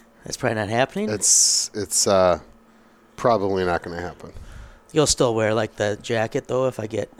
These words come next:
Speaker 2: Yeah.
Speaker 1: I don't wanna do jackets. I wanna do sweater vests.
Speaker 2: Leather?
Speaker 1: Uh, no.
Speaker 2: Just
Speaker 1: Like, um,
Speaker 2: sw-
Speaker 1: you know that, like, the knit stuff, but it's got, like, the l-, fabric designs that go.
Speaker 2: Okay.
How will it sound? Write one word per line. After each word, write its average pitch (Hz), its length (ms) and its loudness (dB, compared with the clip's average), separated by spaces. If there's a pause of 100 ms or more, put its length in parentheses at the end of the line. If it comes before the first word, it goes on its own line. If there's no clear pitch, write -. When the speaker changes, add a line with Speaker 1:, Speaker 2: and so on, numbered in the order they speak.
(180)
Speaker 2:
Yeah. 165 180 0
Speaker 1:
I 170 100 6
don't 226 100 6
wanna 233 160 4
do 196 80 2
jackets. 135 440 0
I 123 100 2
wanna 135 180 2
do 123 80 0
sweater 110 320 -2
vests. - 460 -8 (640)
Speaker 2:
Leather? 104 420 4 (680)
Speaker 1:
Uh, 135 240 2
no. 117 400 -2 (920)
Speaker 2:
Just - 80 -8 (200)
Speaker 1:
Like, - 0 -
um, 139 180 6
Speaker 2:
sw- - 120 0 (280)
Speaker 1:
you - 80 -4
know 190 120 6
that, 214 340 4
like, 139 240 2
the 135 100 4
knit 131 340 2
stuff, 147 420 2
but 127 120 2
it's 120 140 -4
got, 123 180 0
like, 120 180 -6
the 120 200 -2
l-, 135 80 -4 (300)
fabric 127 460 -2
designs 120 460 -2
that - 160 -6
go. 107 340 -2 (180)
Speaker 2:
Okay. 98 220 -2